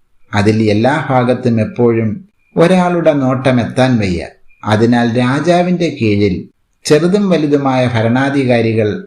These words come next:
ധാരാളം ഉണ്ടായിരിക്കണം. ഓരോ ഗ്രാമത്തിനും പ്രത്യേകം ഒരു ഭരണാധികാരി ഉണ്ടായിരിക്കണം. ആ ഗ്രാമത്തെ സംബന്ധിച്ച എല്ലാ ഭരണകാര്യങ്ങളും അപ്പപ്പോൾ അവർ കൃത്യമായി നിർവഹിക്കുകയും വേണം. അങ്ങനെ ഓരോ ഗ്രാമത്തിനും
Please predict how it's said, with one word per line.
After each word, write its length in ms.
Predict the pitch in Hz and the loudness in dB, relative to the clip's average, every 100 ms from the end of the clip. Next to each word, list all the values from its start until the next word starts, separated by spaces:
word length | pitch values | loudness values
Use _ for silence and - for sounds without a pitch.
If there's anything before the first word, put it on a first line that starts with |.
| - 139 | -10 -2
ധാരാളം 640 | 143 151 170 135 113 123 | 0 2 0 0 0 0
ഉണ്ടായിരിക്കണം. 840 | 104 107 110 104 95 92 85 - _ _ _ _ 151 | 0 0 0 -2 -6 -8 -10 -12 _ _ _ _ 2
ഓരോ 360 | 160 180 202 | 2 2 0
ഗ്രാമത്തിനും 720 | 185 170 156 151 147 151 147 143 | -2 -2 -2 -2 -2 0 0 0
പ്രത്യേകം 640 | 135 127 165 170 175 180 | -2 0 0 0 0 0
ഒരു 140 | 135 | -2
ഭരണാധികാരി 840 | 127 117 120 123 127 131 127 123 117 | 0 0 0 0 0 0 0 0 0
ഉണ്ടായിരിക്കണം. 840 | 101 101 104 104 92 90 80 - _ _ _ 139 | 0 0 0 -2 -4 -6 -10 -14 _ _ _ 2
ആ 220 | 165 185 | 2 2
ഗ്രാമത്തെ 460 | 180 175 180 180 175 | 0 0 0 0 -2
സംബന്ധിച്ച 560 | 156 151 151 147 143 | 0 0 0 0 0
എല്ലാ 500 | 143 123 131 156 170 147 | 2 2 2 0 0 0
ഭരണകാര്യങ്ങളും 1080 | 131 175 170 147 135 131 123 117 95 92 - _ - | 0 0 0 0 2 2 0 0 -2 -4 -8 _ -6
അപ്പപ്പോൾ 480 | 110 - 123 123 120 | -2 0 0 2 2
അവർ 160 | 117 113 | 0 -4
കൃത്യമായി 640 | 113 110 139 127 120 120 | -6 0 2 2 0 0
നിർവഹിക്കുകയും 960 | 117 131 170 170 - 131 120 113 107 | 0 0 -2 -4 -6 -2 0 0 -2
വേണം. 360 | 98 92 78 - _ - - | -2 -4 -8 -14 _ -14 -2
അങ്ങനെ 320 | 139 170 185 | 0 2 2
ഓരോ 360 | 165 160 180 202 | 0 0 0 0
ഗ്രാമത്തിനും 960 | 185 156 147 147 139 143 135 117 92 | 0 0 0 -2 0 0 0 -2 -4